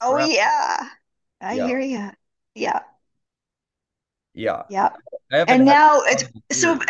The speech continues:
Speaker 1: besides, like, w-, what I've, but what I've, what's sort of become even stronger for me, though, in the past five years is the oxalate thing.
Speaker 2: Okay,
Speaker 1: And
Speaker 2: yeah.
Speaker 1: then as I, you know, but what, what I was missing,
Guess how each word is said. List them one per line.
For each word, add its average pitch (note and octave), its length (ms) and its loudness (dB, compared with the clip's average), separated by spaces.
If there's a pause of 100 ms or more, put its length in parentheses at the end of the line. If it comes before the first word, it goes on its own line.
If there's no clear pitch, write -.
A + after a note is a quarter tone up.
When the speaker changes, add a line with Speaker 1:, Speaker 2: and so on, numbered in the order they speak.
Speaker 1:
besides, D#4+ 580 0
like, C4+ 300 -2
w-, - 260 -12
what B3 240 2
I've, C4+ 240 0
but A#3 200 0
what C4+ 180 2
I've, D#4 280 0 (540)
what's C#4 260 -2
sort F4 140 -2
of D4 140 -2
become A#3+ 340 -4
even G#3+ 200 -8
stronger A3 480 -4
for C4 160 -4
me, C4 140 0
though, B3+ 140 -2
in A#3+ 80 -2
the A3 80 -6
past G#3+ 420 -8
five G3+ 280 -2
years C#4 260 -2
is B3+ 140 -8
the - 80 -8
oxalate C4+ 680 -2
thing. D4+ 340 -2 (360)
Speaker 2:
Okay, - 320 -6
Speaker 1:
And B3 140 2
Speaker 2:
yeah. B3+ 60 2
Speaker 1:
then C4 160 2
as C4 220 -2
I, A3 280 -2 (500)
you C4+ 120 -2
know, C4 140 2
but C4+ 260 0
what, C#4+ 260 0
what D4+ 160 2
I F4 60 4
was F4+ 180 -2
missing, C4 720 -6